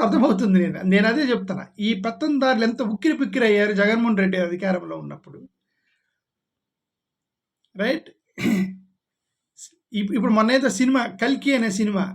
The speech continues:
జగన్మోహన్ రెడ్డి వచ్చినప్పుడు ఏం, జగన్మోహన్ రెడ్డి గారు ఏం చేశారు? ఏం చేశారు? సినిమా టిక్కెట్లు తగ్గిస్తా అన్నారు. ఎవరి కోసం?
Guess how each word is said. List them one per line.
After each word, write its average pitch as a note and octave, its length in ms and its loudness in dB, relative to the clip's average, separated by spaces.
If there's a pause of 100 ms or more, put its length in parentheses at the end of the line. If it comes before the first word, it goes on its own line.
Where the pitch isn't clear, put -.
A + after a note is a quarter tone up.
(840)
జగన్మోహన్ C#4 440 0
రెడ్డి B3 180 0
వచ్చినప్పుడు G3 540 -2 (420)
ఏం, A3 180 0 (200)
జగన్మోహన్ C4 420 0
రెడ్డి A3 200 -2
గారు A3 160 2
ఏం B3+ 220 4
చేశారు? G#3 300 -2
ఏం B3 180 2
చేశారు? A3+ 400 -4 (720)
సినిమా C#4 240 2
టిక్కెట్లు A3+ 360 -2
తగ్గిస్తా A3+ 460 0
అన్నారు. F3 160 0
ఎవరి B3 200 2
కోసం? A#3+ 540 -2